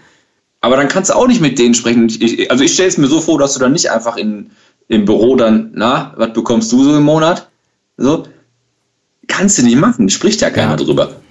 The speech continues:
Speaker 2: Ich mach's mit Freunden. Das ist
Speaker 1: Ja,
Speaker 2: das
Speaker 1: mit
Speaker 2: Ding,
Speaker 1: Freunden,
Speaker 2: wo ich
Speaker 1: ja.
Speaker 2: natürlich über Gehalt rede. So.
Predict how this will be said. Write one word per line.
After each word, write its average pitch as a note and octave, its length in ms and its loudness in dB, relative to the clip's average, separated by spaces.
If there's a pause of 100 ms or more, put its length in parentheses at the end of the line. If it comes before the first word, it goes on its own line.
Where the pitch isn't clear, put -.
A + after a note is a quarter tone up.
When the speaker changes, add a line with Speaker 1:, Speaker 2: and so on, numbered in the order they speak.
(120)
Speaker 2:
Ich C3+ 220 -4
mach's - 680 -2
mit C3+ 220 -2
Freunden. G2 720 -6 (440)
Das C3 260 -2
ist C3 260 -4
Speaker 1:
Ja, D#2+ 240 -2
Speaker 2:
das A#2+ 160 -2
Speaker 1:
mit - 80 -8
Speaker 2:
Ding, B2+ 120 0
Speaker 1:
Freunden, A2+ 140 0
Speaker 2:
wo A2+ 60 0
ich A2+ 120 0
Speaker 1:
ja. A2+ 60 -2
Speaker 2:
natürlich G#2+ 440 -4
über G2+ 160 -4
Gehalt F#2 420 -4 (360)
rede. F2 240 -6 (340)
So. F2+ 340 -10